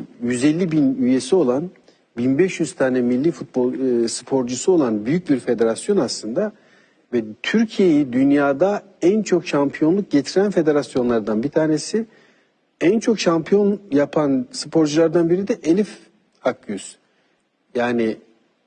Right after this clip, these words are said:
sekize yakın dünya şampiyonluğu, olimpiyat şampiyonluğu var.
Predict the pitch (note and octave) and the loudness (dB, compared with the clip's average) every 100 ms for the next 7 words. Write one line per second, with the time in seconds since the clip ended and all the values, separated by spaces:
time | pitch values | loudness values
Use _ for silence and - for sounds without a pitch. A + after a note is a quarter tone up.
0 | _ - - C#3 - D#3 F3 - D#3+ C3 | _ -16 -4 -4 0 2 2 2 0 0
1 | A2+ C3 C3+ D3 C#3+ C#3+ - B2+ B2 C3+ | 0 2 2 2 0 -4 -4 -2 -2 0
2 | B2 A#2+ A#2+ A#2+ A#2 B2+ B2 D#3+ - D#3+ | 0 2 2 2 2 0 0 -2 0 -2
3 | D#3 E3+ E3 F3 F#3 F#3 | 0 0 2 2 0 -4